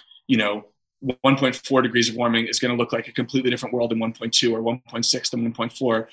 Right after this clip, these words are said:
These are, um, differences that are, you know, um, it's a spectrum, not a, not a binary. On the other hand, it, I think it's really important to keep in mind, we are already today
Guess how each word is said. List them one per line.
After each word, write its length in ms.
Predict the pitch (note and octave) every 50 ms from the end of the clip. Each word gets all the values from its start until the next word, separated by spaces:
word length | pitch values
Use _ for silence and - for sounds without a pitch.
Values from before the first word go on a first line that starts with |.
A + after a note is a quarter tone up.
| - - - _
These 200 | - B2 A#2+ A#2+
are, 520 | - - B2 A#2+ A#2+ A#2+ A#2 A2+ A2+ A2+ - _ _ - -
um, 220 | B2 A2+ A2 A2+
differences 520 | - C#3+ A#2 B2 B2 A#2 - A#2+ A#2 A2+ -
that 120 | A#2+ A2+
are, 420 | - G#2 A2 G#2+ G#2 G#2+ G#2+ - -
you 100 | C3 A#2+
know, 200 | A2 G#2+ G#2 - - _ _ _ -
um, 380 | A2+ A#2 G#2+ G#2+ G#2+ G#2 A2 - - _ _ - - _ -
it's 100 | A2 -
a 20 |
spectrum, 460 | - - - C3 A#2 - - B2 A2+ A2
not 180 | A2 G#2+ G#2+
a, 40 | A2+ - -
not 160 | A#2+ A2 A2
a 20 |
binary. 460 | A2+ C#3 D#3 D3 B2+ A2+ A2 A2 A2 - - - - - _
On 80 | A#2 B2+
the 80 | C3+
other 140 | D#3 E3 D#3+
hand, 220 | C#3+ C#3 C3 C3 -
it, 140 | C#3 B2+ -
I 60 | C3 B2+
think 100 | C3+ C#3+
it's 100 | C#3+ -
really 140 | D#3 D#3
important 340 | D3+ D3+ - _ D#3+ D3+ D3+
to 60 | D3+
keep 140 | - E3 D3+
in 60 | E3
mind, 320 | E3+ F3+ D3+ A#2 A2+ A2+ - _ -
we 220 | B2 A#2+ A#2+ B2
are 100 | B2+ B2+
already 300 | A#2+ A#2+ C3 C#3+ D3+ D3+
today 480 | D3 - D#3+ D3 C3+ A#2+ A2+ A2 -